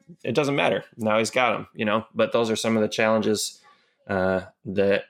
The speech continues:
that we face sometimes, but, um, you know, it's a really, it's a really awesome, uh, it's a really awesome community. I really, really like this city. I've felt, um,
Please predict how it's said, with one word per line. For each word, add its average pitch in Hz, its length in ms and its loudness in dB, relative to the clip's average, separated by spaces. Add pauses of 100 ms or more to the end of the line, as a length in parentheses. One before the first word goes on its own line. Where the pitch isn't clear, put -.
(180)
that 101 160 0
we 98 80 0
face - 320 -2
sometimes, 104 480 -2
but, 107 300 0 (800)
um, 98 380 0 (360)
you 113 100 0
know, 101 340 0 (380)
it's - 160 -2
a 113 60 2
really, 110 560 2
it's - 180 -4
a 107 60 0
really 110 220 4
awesome, 104 520 -4 (320)
uh, 98 300 -4 (280)
it's - 120 -12
a 101 40 -2
really 110 120 2
awesome 107 260 0
community. 110 600 0 (520)
I 104 40 -8
really, 104 520 2
really 104 240 0
like 104 240 0
this 110 180 -2
city. 110 680 -2
I've 117 140 -6 (260)
felt, - 640 -2 (400)
um, 95 420 0